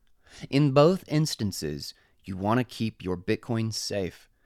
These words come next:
with a reliable, simple-to-use hardware wallet, the BitBox O two. This is a sleek little device to keep your Bitcoin keys safe, and it's truly for everyone. The Bitcoin O G,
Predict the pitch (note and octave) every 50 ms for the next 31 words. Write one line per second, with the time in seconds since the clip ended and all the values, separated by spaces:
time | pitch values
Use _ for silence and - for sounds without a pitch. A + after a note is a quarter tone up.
0 | _ - - - - - G#2+ A2+ G#2 G2+ F#2+ F#2+ G#2+ A2+ B2 C#3 D3+ D3+ D3 D3+
1 | D3+ D3 D3+ _ _ - - - - C#3+ D3 D3+ - E3+ E3+ D#3+ E3 D3 C3+ C3
2 | C3 C3+ C3 - - - A#2+ G#2+ G2 G2+ G2+ F#2 E2+ F2 E2 E2 D#2 - - -
3 | _ _ _ _ _ - F#2 F2 F2 A2+ A2+ - - A2+ A2 G#2+ - - G2+ F#2+
4 | F#2+ - - F2+ D#2+ D#2 - - _ _ _ _ _ _ - - - - - -
5 | C#3 D#3+ F#3+ F3+ - - - D3+ D3 C3+ C3+ A#2+ - - - A#2+ B2 B2+ C#3 D#3
6 | E3+ - - - C3 C#3+ D3 D3 C#3+ C3+ C3+ A#2+ A2 G2+ G2 F#2 - - - F#2
7 | - - G#2+ - A2+ A2 G2 - A#2+ - - - A#2 A2+ A2 A2 - - G#2+ G#2
8 | G2+ F2+ - - - - G#2+ F#2 E2 - - - A#2+ A#2+ C3+ C3 - - - -
9 | - - - F#3 F#3+ E3 A#2 F#2 F#2+ - - - _ - - C3 - - C#3+ C#3
10 | B2 A#2 G2+ F2 F2 D#2+ E2 - - - _ - - - - _ _ - G2+ F2
11 | G2 C3+ C#3 - - C#3+ C#3 C#3 - - - C3+ C#3 C#3 B2+ G#2+ G2+ A#2 B2 B2+
12 | B2+ C3 C3